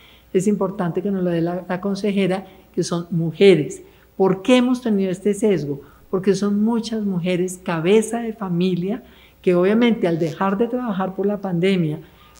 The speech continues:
recordemos que las mujeres están trabajando sobre todo en sectores de servicios, en la hotelería, en los restaurantes, muchas empleadas domésticas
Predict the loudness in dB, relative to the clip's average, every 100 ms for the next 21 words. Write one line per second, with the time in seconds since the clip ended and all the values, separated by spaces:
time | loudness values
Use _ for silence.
0 | -8 0 2 4 2 0 -2 0 0 0
1 | 0 0 0 -2 -2 -6 -2 -2 -2 -4
2 | -4 -4 -2 -2 -2 -2 -2 0 0 0
3 | 0 -2 -2 -4 2 2 2 -4 -8 -12
4 | -20 -20 -12 0 2 2 2 0 0 0
5 | 2 2 2 -2 0 0 0 0 -2 -2
6 | -4 -2 2 2 0 -4 -8 -16 -20 _
7 | 2 4 4 0 0 -4 -2 -2 0 0
8 | 2 2 0 -2 -4 -4